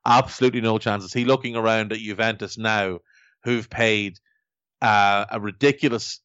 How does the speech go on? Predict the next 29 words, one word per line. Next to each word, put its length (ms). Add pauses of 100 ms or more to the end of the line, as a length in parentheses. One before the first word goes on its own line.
(160)
sum 240
of 160
money 500
to 280
Aaron 300
Ramsey, 580
Ramsey, 520 (460)
and 140
a 140
ludicrous 840
sum 180
of 100
money, 220
almost 340
a 40
million 280
quid 180
a 40
week, 280 (420)
to 100
Cristiano 680
Ronaldo? 380 (300)
There's 140
not 140
a 80
hope 300
that 160
Paul 260
Pogba 480